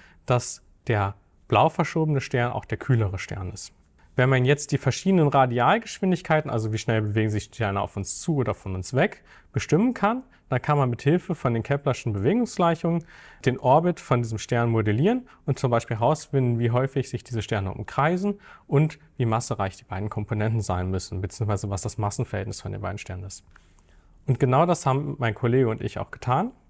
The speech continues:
Wir haben eine Radialkurve gemo-, modelliert. Ja, man kann hier sehen, auf der Y-Achse sind die Radialgeschwindigkeiten in positive und negative Dre-, äh, Richtung, also von uns weg und zu uns hin. Und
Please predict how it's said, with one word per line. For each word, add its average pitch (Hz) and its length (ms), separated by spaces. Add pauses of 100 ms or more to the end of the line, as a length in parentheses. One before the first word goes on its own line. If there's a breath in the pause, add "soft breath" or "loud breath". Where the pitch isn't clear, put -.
(640 loud breath)
Wir 113 140
haben 160 500 (220)
eine 110 260
Radialkurve 185 880 (1040)
gemo-, 110 280
modelliert. 120 640 (220)
Ja, 107 200 (320 loud breath)
man 113 100
kann 127 180
hier 156 220
sehen, 151 260
auf 131 140
der - 100
Y-Achse 151 600
sind 123 160
die 120 80
Radialgeschwindigkeiten 165 1400 (400 loud breath)
in 113 180
positive 143 480
und 110 80
negative 175 420
Dre-, 139 380
äh, 131 180
Richtung, 139 320
also 107 200
von 107 240
uns 95 180
weg 107 160
und 104 100
zu - 140
uns 98 160
hin. 220 220 (760 loud breath)
Und 135 400